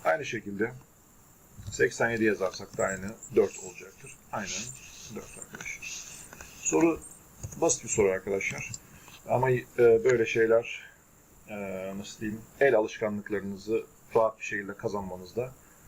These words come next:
size yardımcı olur. Onun için, e, mümkün olduğu kadar es geçmemeye çalışın. Ama çok da kolay geliyorsa o zaman soruyu okuyup geçebilirsiniz tabii ki. E, şimdilik bu sorudan bu kadar arkadaşlar. Herhangi bir sormak istediğiniz bir şey olursa yorumlar kısmında belirtin.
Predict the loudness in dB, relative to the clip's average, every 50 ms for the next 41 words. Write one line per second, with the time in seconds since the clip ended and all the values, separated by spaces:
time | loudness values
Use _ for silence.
0 | -20 -20 -16 -10 -4 2 4 6 8 8 8 8 6 4 0 -8 -10 -10 -10 -12
1 | -14 -16 -20 -20 _ _ _ _ _ _ -20 -20 -20 -20 -20 -20 -6 -2 0 0
2 | 2 0 0 -2 -2 -4 -4 -6 -6 -4 -2 -2 -2 -4 -6 -8 -10 -8 -2 2
3 | 4 4 4 2 0 -2 0 2 4 4 2 2 -2 -8 -4 -4 -4 -4 -4 -6
4 | -4 -2 -2 -2 -2 -2 -4 -4 -4 -6 -6 -6 -6 -6 -4 0 0 0 0 0
5 | -4 -6 -2 2 2 4 4 4 2 2 0 0 -2 -4 0 2 2 2 2 2
6 | -2 -2 -2 -4 -6 -6 -8 -6 -6 -6 -6 -6 -8 -6 -4 -4 -4 -4 -4 -4
7 | -4 -4 -6 -8 -12 -16 -18 -18 -18 -16 -16 -18 -18 -18 -20 -20 -20 -20 -20 -20
8 | -20 -20 -20 -20 -20 -20 -20 -20 -20 -20 -10 -4 -2 0 0 0 0 -2 -2 2
9 | 2 2 2 2 2 2 4 6 6 6 6 4 2 0 0 4 4 6 4 4
10 | 0 -4 -6 -8 -6 -8 -10 -10 -12 -14 -16 -20 -20 -20 -10 0 4 4 4 4
11 | 2 0 -2 -4 -2 0 2 2 0 0 2 4 4 4 4 2 -4 -8 -8 -6
12 | -6 -6 -8 -8 -8 -6 -4 -2 -2 -2 -2 0 2 2 2 2 0 -4 -12 -16
13 | -18 -18 -18 -18 -8 0 4 6 6 6 4 2 -6 -12